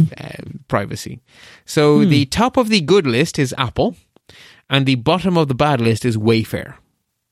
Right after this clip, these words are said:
Speaker 1: Oh, no. I love Wayfair. I buy
Speaker 2: I'm sorry.
Speaker 1: everything there.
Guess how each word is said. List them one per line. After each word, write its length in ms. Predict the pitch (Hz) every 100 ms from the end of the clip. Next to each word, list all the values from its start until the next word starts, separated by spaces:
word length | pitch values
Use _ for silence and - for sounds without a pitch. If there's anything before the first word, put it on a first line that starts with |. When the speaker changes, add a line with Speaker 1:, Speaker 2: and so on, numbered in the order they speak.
| _ _ _ _ _ _ _ _
Speaker 1:
Oh, 640 | 269 311 277 254 233 214 220
no. 920 | 254 320 302 254 240 214 208 196 190
I 80 | 214
love 420 | 285 302 339 339
Wayfair. 920 | 262 254 233 - 226 208 156 135 143 - _ _ _ _ _ _ _ -
I 60 | 247
buy 120 | 277
Speaker 2:
I'm 60 | 269 359
sorry. 160 | 370 311
Speaker 1:
everything 300 | 170 185 147
there. 420 | 147 117 107 175